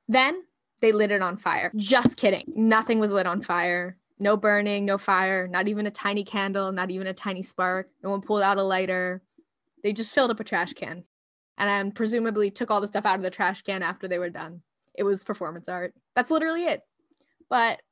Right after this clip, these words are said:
this powerful falsified visual leads to a myth that perpetuates to this day, of feminists gathering around, burning their bras as if they're participating in some sort of religious ceremony. It was a perfect visual to sell to the American people.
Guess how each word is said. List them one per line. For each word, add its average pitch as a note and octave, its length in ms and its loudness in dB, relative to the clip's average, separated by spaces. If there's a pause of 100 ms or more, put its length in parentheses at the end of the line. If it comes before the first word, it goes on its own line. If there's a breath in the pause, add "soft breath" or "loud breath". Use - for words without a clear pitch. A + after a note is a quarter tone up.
this G#3+ 180 -10 (260)
powerful B3 640 0
falsified G3+ 720 -4
visual A#3+ 680 -6
leads G3+ 440 -12
to - 160 -8
a C4 60 -2
myth F#3+ 260 -6 (100)
that A3+ 120 -6
perpetuates - 640 -12
to G3 80 -12
this F#3+ 240 -12
day, B3+ 380 -4 (280 loud breath)
of G3+ 100 -6
feminists G3+ 520 -8
gathering G3 460 -4
around, A#3 500 -6 (160)
burning F#3 340 -6
their D#4+ 140 -6
bras F3 400 -8
as G3 160 -10
if F#3+ 140 -10
they're G3+ 160 -6
participating G#3 680 -8
in A#3+ 120 -6
some F3 200 -8
sort F#3+ 220 -4
of A3 140 -6
religious E4 400 -4
ceremony. - 580 -12 (360)
It A3 40 -6
was A#3 140 -6
a A#3+ 40 -2
perfect A#3+ 400 -10
visual F#3+ 380 -6
to F#3+ 100 -16
sell F#3 240 -6
to G3+ 120 -12
the F#3+ 60 -8
American F3 480 -12
people. D#4+ 500 -4